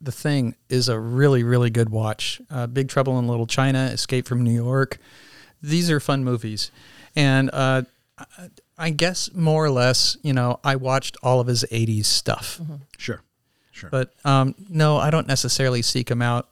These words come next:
Speaker 1: but I, I am certainly not opposed to 'em in any way.
Speaker 3: Jill.
Speaker 2: Oh, uh, also the thing, I remember going to the movie theater with my dad to see The Thing. And that, when did that come out?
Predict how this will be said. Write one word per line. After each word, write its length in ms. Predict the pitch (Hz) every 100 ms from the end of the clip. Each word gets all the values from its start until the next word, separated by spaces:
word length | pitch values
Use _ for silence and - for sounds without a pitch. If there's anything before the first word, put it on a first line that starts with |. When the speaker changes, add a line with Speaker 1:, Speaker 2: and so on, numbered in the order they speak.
| 139
Speaker 1:
but 200 | 127 123
I, 100 | 135
I 140 | 135
am 120 | 127 127
certainly 280 | - 107
not 260 | 120 117 117 -
opposed 480 | 113 - 117 117
to 100 | -
'em 200 | 120 117
in 340 | - 135 117 110
any 240 | 127 113
way. 300 | 113 110 107 _ _ -
Speaker 3:
Jill. 240 | 202 - _ _ _ _ _ _ -
Speaker 2:
Oh, 140 | 302 - _ - - - - -
uh, 320 | 254 220 185 - 208
also 300 | 226 240 269
the 160 | 233
thing, 260 | 226 190 185
I 60 | 180
remember 720 | 185 185 190 190 190 175 - 180
going 320 | 156 180 180 185
to 120 | 190
the 60 | 175
movie 280 | 175 180
theater 300 | 170 180 170
with 140 | 160 170
my 120 | 156
dad 400 | 156 196 240 -
to 80 | 165
see 160 | -
The 140 | 151 147
Thing. 400 | - 151 160 160 - - - - _ _ _ -
And 100 | 247
that, 160 | 262
when 160 | 240 277
did 140 | 381
that 140 | 370 302
come 140 | 320
out? 220 | 320 220